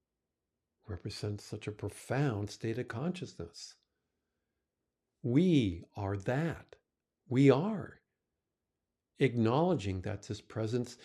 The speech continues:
exists throughout all of creation. Being is. Being is.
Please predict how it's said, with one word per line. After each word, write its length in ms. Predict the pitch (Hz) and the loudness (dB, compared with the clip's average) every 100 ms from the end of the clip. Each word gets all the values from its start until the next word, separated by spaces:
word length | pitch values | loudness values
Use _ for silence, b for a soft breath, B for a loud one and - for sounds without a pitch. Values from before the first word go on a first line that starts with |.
| B B | B B
exists 480 | 131 107 117 135 - | -2 4 4 4 2
throughout 500 | - 139 156 156 - | 4 4 4 0 -4
all 240 | 127 220 233 | 0 2 2
of 140 | 113 | 0
creation. 680 | - 98 98 92 - 90 90 _ _ _ _ _ _ _ _ _ _ _ _ _ _ _ _ _ _ 113 104 | -4 -2 -2 -4 -8 -12 -14 _ _ _ _ _ _ _ _ _ _ _ _ _ _ _ _ _ _ -6 6
Being 680 | 147 175 131 95 85 80 - | 8 8 6 2 -2 -6 -2
is. 840 | 120 113 85 78 87 - - - - _ _ _ _ _ _ _ _ _ _ _ _ _ _ _ _ - | 2 4 4 -2 -12 -16 -16 -18 -20 _ _ _ _ _ _ _ _ _ _ _ _ _ _ _ _ -2
Being 400 | 120 208 214 190 | 4 8 8 8
is. 720 | 175 208 120 - - - - | 6 6 4 -4 -16 -18 -18